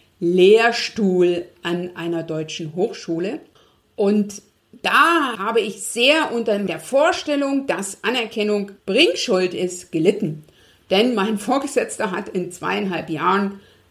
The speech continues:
einmal mir eine Anerkennung vorbeigebracht.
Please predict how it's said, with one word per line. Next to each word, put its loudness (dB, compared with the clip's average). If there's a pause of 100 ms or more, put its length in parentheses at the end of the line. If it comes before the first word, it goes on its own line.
(120)
einmal 4 (360)
mir 2
eine -2
Anerkennung 2
vorbeigebracht. -6